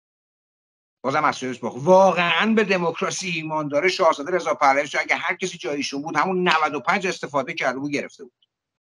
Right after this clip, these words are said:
ولی ایشون انقدر به، چون پهلوی ها عرض کردم شعار نمیدن، عمل می‌کنن. ایشون واقعاً به همون دموکراسی که میگه انقدر اعتقاد داره، حتی به قیمت اینکه خیلی از طرفدارای دو آتیشه، حالا یا به قول معروف یا،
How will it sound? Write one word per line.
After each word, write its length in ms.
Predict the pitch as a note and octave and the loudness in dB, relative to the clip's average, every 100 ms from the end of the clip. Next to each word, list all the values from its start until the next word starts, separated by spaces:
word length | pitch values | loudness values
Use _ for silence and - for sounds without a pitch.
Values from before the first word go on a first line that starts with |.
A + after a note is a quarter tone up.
| _ _ _ _ _ _ _ _ - | _ _ _ _ _ _ _ _ 0
ولی 120 | D3 | 0
ایشون 240 | E3+ F#3+ | 2 0
انقدر 460 | G3 F3 D3+ F#3+ G3+ | 0 0 2 2 2
به، 100 | F#3+ | -2
چون 160 | F#3 F#3 | -2 0
پهلوی 540 | D3+ D#3+ D#3 D3 D#3 | 0 0 -4 -6 -6
ها 100 | D#3 | 0
عرض 200 | F#3 - | 0 0
کردم 260 | F#3+ F3 C3+ | -2 -2 -4
شعار 400 | - C#3+ D#3 E3+ | 0 4 4 0
نمیدن، 260 | E3+ A#2+ G#2+ | -4 -4 -2
عمل 300 | A#2+ B2 A#2+ | 0 2 0
می‌کنن. 320 | G2+ - - _ _ _ - | -4 -14 -20 _ _ _ -2
ایشون 320 | F3 F3+ A3+ | 0 2 4
واقعاً 320 | G#3 F3+ G3 | 6 6 6
به 100 | G3+ | 2
همون 240 | F3 G#3+ G#3 | 2 2 2
دموکراسی 680 | F#3 E3 - - D3+ F3+ | 2 0 -4 -8 -8 -6
که 100 | F3+ | -4
میگه 260 | F3 D3+ D3 | -2 -2 -2
انقدر 340 | E3 D#3 D3+ G#3+ | -2 2 2 2
اعتقاد 440 | F#3+ E3 B2+ B2+ | 0 -2 -2 -2
داره، 320 | A#2+ A2 A#2+ - - | -2 -2 -4 -10 -16
حتی 640 | - - A3+ - - G#3+ G3+ | -6 0 0 -2 -2 0 2
به 140 | G3+ | 0
قیمت 460 | E3 E3 E3 F3 G3+ | 2 0 0 -2 -4
اینکه 220 | F#3+ F#3 | -2 -2
خیلی 300 | F#3 F#3+ F#3+ | 0 0 2
از 280 | F3 F3 - | 0 -2 -2
طرفدارای 640 | D3+ C#3+ C#3 C#3 D3+ F3+ | -2 -2 -4 -4 -2 -2
دو 100 | F3 | 0
آتیشه، 580 | C3+ C#3+ C#3 C3+ D3+ - _ _ - | 0 0 -2 -6 -6 -10 _ _ 0
حالا 180 | D3 | 2
یا 100 | D3+ | 4
به 100 | C#3 | 2
قول 220 | B2+ C#3 C#3 | 2 2 2
معروف 340 | C3 B2+ B2 | 0 0 0
یا، 200 | C#3 | 0